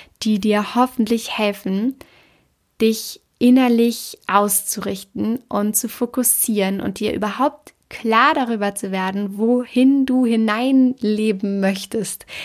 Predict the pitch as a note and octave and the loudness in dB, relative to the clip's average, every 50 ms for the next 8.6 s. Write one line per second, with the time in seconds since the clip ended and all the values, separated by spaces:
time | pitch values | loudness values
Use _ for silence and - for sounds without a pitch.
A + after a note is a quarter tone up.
0 | - - - - B3+ A#3 A3+ A3+ A#3+ A3+ G#3+ A3 G#3 F#3+ F#3+ F#3+ F#3 F3+ F#3+ G3+ | -16 -10 0 4 4 4 6 4 4 2 2 2 2 2 0 0 0 0 0 -2
1 | - - A3 G#3+ G#3 G#3+ - - G3+ G3 G3+ - - G#3 G#3 G3+ G3 - - G3 | -4 -2 -2 0 0 0 0 0 0 -2 -4 -4 -2 -2 0 0 0 0 0 0
2 | G3 F#3+ G3 G#3+ G#3+ G3 G3+ F#3+ F#3 F#3+ F#3+ G3 G3 - G3+ F#3+ G3 F#3+ - - | 0 0 0 -2 -2 0 0 0 0 0 0 0 -2 -2 -2 -2 -2 -2 -2 0
3 | G#3+ A3 G#3+ G#3 G3+ G3 F#3+ G3 F#3+ F#3+ F#3+ F#3+ - - - - - _ - G#3+ | 2 2 2 2 2 2 2 2 2 2 0 0 -4 -8 -18 -20 -6 _ 2 2
4 | G#3+ G#3 - - A3 G3 - - - - - G3 G3 G3 - - - F#3 F#3 F#3 | 4 2 2 0 -2 -4 -4 -6 -12 -10 -8 -8 -8 -10 -12 -10 -6 -4 -4 -4
5 | - G3 F#3 F3+ F#3 F#3+ F#3+ - - - - - - _ - - - - - G#3+ | -2 -2 -2 -2 -2 -4 -6 -8 -10 -12 -12 -12 -14 _ -20 -20 -20 -10 -6 -4
6 | G#3+ - - G#3+ - - - A3 G#3 G#3 G#3 G3+ G3 F#3+ F#3+ G3 F#3+ - - G#3+ | -2 0 -2 -2 -2 0 2 4 4 4 4 2 0 0 0 0 -2 -4 -8 -10
7 | F#3+ - - G#3 G#3 - G#3 A3 G#3+ A#3 A3 G#3+ - - - - A3+ A#3 A#3 A3+ | -6 -4 -4 -4 -2 -2 -2 -2 0 0 -2 -2 -4 -6 -4 -2 0 0 2 2
8 | A3 G#3 G#3 G#3 G#3 F#3+ F#3+ F#3+ F#3 F#3+ G#3 G#3+ | 2 2 2 2 2 2 2 2 2 0 -2 -4